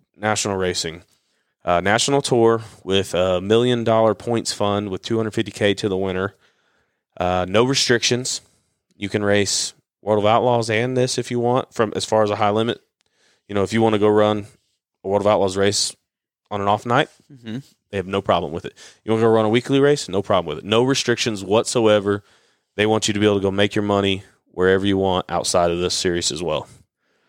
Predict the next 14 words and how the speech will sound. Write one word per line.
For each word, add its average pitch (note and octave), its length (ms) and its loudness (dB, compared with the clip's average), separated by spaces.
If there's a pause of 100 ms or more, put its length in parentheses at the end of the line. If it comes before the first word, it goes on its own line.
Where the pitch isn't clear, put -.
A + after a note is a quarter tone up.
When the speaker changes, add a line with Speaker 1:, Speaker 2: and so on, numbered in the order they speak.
(220)
Speaker 1:
So - 140 -6
that's G#2 220 2
big. F#2+ 360 0
Speaker 2:
That's - 300 -14
nice. - 460 -12 (720)
Speaker 1:
Uh, F#2+ 480 2
s-, - 200 -2
they A2+ 200 0
will B2 180 2
still C#3+ 280 0
have D3+ 340 0
their B2+ 120 0
midweek C3+ 440 -2
shows. - 540 -2